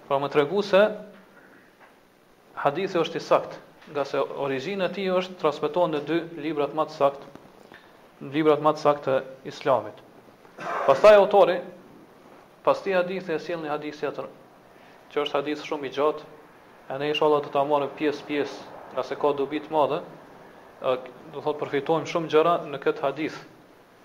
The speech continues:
Pra autori thot, "Wa li Muslimin", po ashtu Muslimi transmeton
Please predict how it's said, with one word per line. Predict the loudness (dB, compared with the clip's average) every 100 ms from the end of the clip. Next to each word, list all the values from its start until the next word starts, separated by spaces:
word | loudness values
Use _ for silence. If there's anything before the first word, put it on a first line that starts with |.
| -20 -20 -20 -20 -20 -20 -20 -20 -12 0
Pra | 0
autori | 6 6 6
thot, | 4 4
"Wa | 2
li | 2
Muslimin", | -2 -4 -2 -2 -2 -6 -16 -20 -20 -20 -20 -20 -20 -6 6
po | 6
ashtu | 6 2
Muslimi | 0 -4 -4 -4 -4 -8 -14 -20 -20 -18 -6
transmeton | -6 -6 -8 -2 -2